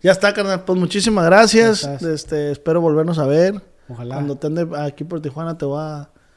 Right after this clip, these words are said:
Speaker 2: Simón.
Speaker 1: Eh, güey, aquí ando.
Speaker 2: ¿Ahorita qué vas a hacer? ¿A dónde van a ir?
Speaker 1: Queríamos, me invitaron a comida china, güey, al Hong Kong. Yo no
Speaker 2: Mm.
Speaker 1: conozco ahí, güey.
Speaker 2: Órale.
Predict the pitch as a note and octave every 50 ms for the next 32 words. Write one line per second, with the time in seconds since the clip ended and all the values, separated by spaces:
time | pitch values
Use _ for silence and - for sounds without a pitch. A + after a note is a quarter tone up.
0 | _ _ - C3 B2 B2+ C#3 D#3+ E3 E3+ F3+ F3 D#3+ - F3+ F3 F3 F3+ F#3 F3+
1 | F3 D3+ - _ _ _ _ _ _ _ _ _ - C3+ C3+ C#3 C#3+ - E3 -
2 | E3 D#3+ D3 C#3 - E3+ E3 D#3+ D#3 D#3 E3 D#3+ D#3+ D#3 D#3 D#3+ D#3 - - _
3 | _ _ _ _ _ _ _ - - F3 F3 F3+ F#3+ G#3+ A#3 A3+ G#3+ A3 G#3 G3
4 | F3+ G3+ G#3 A3+ A#3+ A3 G#3 F#3+ F#3+ G3+ A3 G#3 - F#3+ G#3 A3+ A#3+ B3 A#3 A3+
5 | A3 G#3 F#3+ F3 D#3+ - F3 F#3+ F#3 F3 - F#3+ G3 G3 F3 D3 - - - -
6 | - - - - - - - - - - - - - - - - - - - D3+
7 | E3+ F#3+ G#3 E3+ F#3 F3 F3 F3+ F3 - G3 F3 D#3+ E3 F3 F3+ F#3+ F#3 E3 -
8 | - - - _ _ _ - A#2 A#2 A#2+ A#2 G#2+ G#2+